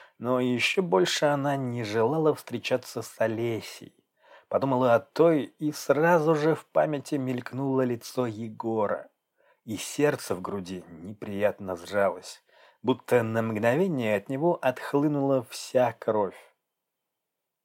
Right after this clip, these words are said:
Егора она напрочь вычеркнула из своей жизни, так же, как и многих других за эти несколько лет. Наверное, правильнее было бы всех забыть,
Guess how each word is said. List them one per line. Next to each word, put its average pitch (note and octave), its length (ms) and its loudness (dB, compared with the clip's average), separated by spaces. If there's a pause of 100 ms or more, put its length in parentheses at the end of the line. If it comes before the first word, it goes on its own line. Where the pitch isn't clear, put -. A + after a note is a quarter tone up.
(260)
Егора C3 440 0
она D3 280 0
напрочь G#2+ 580 0
вычеркнула F#2 580 -6
из F2 160 -8
своей F2+ 460 -4
жизни, E2+ 520 -12 (540)
так C3 200 0
же, B2+ 120 0
как - 220 -4
и C3 40 -4
многих A#2+ 460 -2
других C3 420 0
за G#2 140 -2
эти G2+ 200 -2
несколько G2 480 -10
лет. G2+ 300 -6 (560)
Наверное, G#2+ 520 4
правильнее C#3+ 800 2
было A#2+ 320 -2
бы A2+ 420 -2
всех - 520 -4
забыть, G2 720 -4